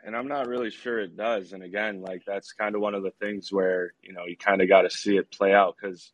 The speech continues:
I mean, yeah, we can, we can get into this in another podcast, but I don't, I would be interested in to see, and I know we've talked about before, when sanctions were initially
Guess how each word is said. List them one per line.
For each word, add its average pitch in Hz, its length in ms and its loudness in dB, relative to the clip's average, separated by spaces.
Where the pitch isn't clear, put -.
I 101 80 -8
mean, 90 180 -12
yeah, 80 240 -4
we 104 120 -2
can, 90 280 -8
we 110 120 -2
can 92 100 -4
get 90 140 -6
into 87 200 -10
this 87 140 -14
in 92 80 -6
another 90 300 -4
podcast, 87 520 -6
but 98 260 2
I 110 120 8
don't, 117 200 6
I 117 80 0
would 123 140 -2
be 123 100 -4
interested 113 460 -10
in 104 180 -8
to 98 80 -10
see, 113 280 -2
and 101 80 -2
I 101 80 -2
know 107 120 -2
we've 104 140 -2
talked 104 240 -4
about 98 240 -4
before, 101 500 2
when 104 220 0
sanctions 104 640 -4
were 98 100 2
initially 95 520 0